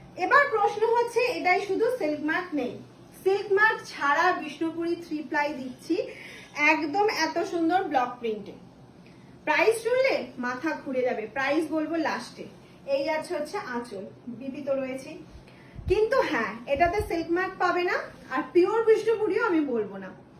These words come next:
কারণ পিওর বিষ্ণুপুরিটাও বিষ্ণুপুরিই হয়। আর এটা সিল্কের ওপর ব্লক প্রিন্ট যাচ্ছে, কিন্তু ডুয়াল টোন দেখে মনে হচ্ছে পিওর বিষ্ণুপুরি থ্রি প্লাই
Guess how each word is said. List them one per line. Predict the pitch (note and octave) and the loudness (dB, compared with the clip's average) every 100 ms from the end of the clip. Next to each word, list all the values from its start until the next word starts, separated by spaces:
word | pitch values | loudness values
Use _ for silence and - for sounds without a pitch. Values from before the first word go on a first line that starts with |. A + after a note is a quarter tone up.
| - - | -20 -4
কারণ | C4+ C#4 C4+ | -2 0 2
পিওর | E4+ G#4+ A4+ | 4 4 0
বিষ্ণুপুরিটাও | G#4 G#4+ G#4+ F#4+ F#4+ F#4+ D5 | 0 -4 -4 -2 0 0 2
বিষ্ণুপুরিই | F#4 - C#4 C4 C4+ D4 | 2 2 0 -4 -4 -2
হয়। | D4+ C4+ F#4 - - - | -4 -2 -4 -4 -12 -10
আর | B3 A#3+ | -8 0
এটা | D4+ G#4+ B4 - | 2 4 2 2
সিল্কের | E4+ D#4 D#4 C#4+ | 2 2 4 2
ওপর | D4 C5+ - | 2 0 2
ব্লক | C4+ B3+ B3+ | 2 2 0
প্রিন্ট | C4+ A#3+ A#3 | 0 0 0
যাচ্ছে, | A3+ - G#4 | -2 -6 -6
কিন্তু | G4 C#4 | -4 -4
ডুয়াল | C4 C#4 D#4 E4 F4 | -4 -2 -2 -2 -4
টোন | A4+ A4 | -2 -2
দেখে | C#4 D#4+ | -2 -4
মনে | D4+ | -8
হচ্ছে | D#4+ G4+ G4+ | -6 -6 -6
পিওর | D#4 D4+ E4+ | -2 0 0
বিষ্ণুপুরি | C4 C4+ C4 C4 F#4+ G#4 | -6 -10 -10 -6 -6 -6
থ্রি | D4+ A3+ | -10 -10
প্লাই | G#3+ | -8